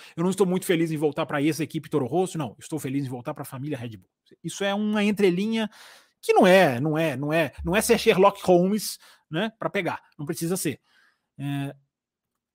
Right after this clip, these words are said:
Porque o Ricardo, e isso, essas informações também vinham surgindo, ele foi mudando a vontade dele. Ele termina o ano passado realmente sem querer pilotar, querendo descansar.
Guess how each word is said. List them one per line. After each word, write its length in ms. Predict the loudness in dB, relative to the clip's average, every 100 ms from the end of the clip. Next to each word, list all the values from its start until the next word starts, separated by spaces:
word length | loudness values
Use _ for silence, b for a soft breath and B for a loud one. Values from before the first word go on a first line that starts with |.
| _ _ _
Porque 240 | -4 4
o 60 | 4
Ricardo, 500 | 4 6 8 6 4
e 80 | -4
isso, 140 | -2
essas 320 | 0 0 0
informações 540 | -4 0 0 0 -2 0
também 400 | 0 4 4 4
vinham 420 | -2 -2 -2 -4
surgindo, 760 | -4 -6 -6 -6 -6 -6 -10 -18 b b
ele 200 | 6 6
foi 180 | 6 0
mudando 400 | 0 2 2 2
a 40 | 0
vontade 540 | 0 0 0 0 -4
dele. 260 | -10 -12 -8
Ele 200 | -6 -6 -10 _ -14 -4
termina 360 | -2 0 -2 -2
o 80 | -4
ano 100 | -4
passado 380 | -6 -4 -6 -6
realmente 400 | -2 0 0 -2
sem 120 | -4
querer 240 | 0 2 4
pilotar, 400 | 2 0 -2 -2
querendo 200 | -4 -6
descansar. 560 | -4 -4 -2 -2 -4